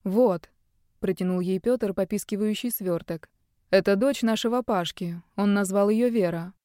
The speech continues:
Что дальше делать, я просто не представляю».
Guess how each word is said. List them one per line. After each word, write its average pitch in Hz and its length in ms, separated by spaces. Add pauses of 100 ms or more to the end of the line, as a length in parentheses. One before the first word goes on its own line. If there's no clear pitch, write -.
(400)
Что - 240
дальше 202 320
делать, 247 340
я 214 140
просто 214 300
не 214 100
представляю». 202 840